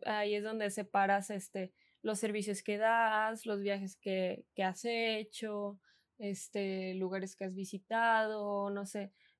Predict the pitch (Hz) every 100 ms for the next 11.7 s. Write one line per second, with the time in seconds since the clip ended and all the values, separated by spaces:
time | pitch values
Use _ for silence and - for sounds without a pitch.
0 | _ - 247 269 269 247 214 202 208 220
1 | 208 226 240 233 202 220 - - - 214
2 | - 208 214 220 - 202 190 190 - _
3 | 226 208 208 214 208 202 190 202 208 220
4 | 196 196 196 196 233 240 202 220 208 208
5 | 202 208 208 196 180 170 - 185 - _
6 | _ _ - 208 202 196 190 190 - _
7 | _ - 214 214 214 214 202 202 202 202
8 | 202 202 202 190 202 190 202 196 226 214
9 | 202 202 - 202 196 202 202 - 202 208
10 | 196 190 196 202 208 202 202 196 190 196
11 | 196 196 190 190 196 202